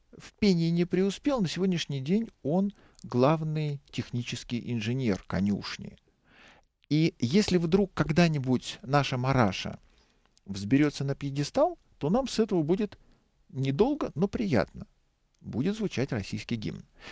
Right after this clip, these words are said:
Всё остальное — это англичанство. В Формуле один —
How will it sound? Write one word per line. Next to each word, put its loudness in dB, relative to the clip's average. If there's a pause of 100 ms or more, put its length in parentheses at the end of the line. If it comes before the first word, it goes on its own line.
(100)
Всё 4
остальное — 0
это -2
англичанство. -2 (400)
В -20
Формуле 4
один — 0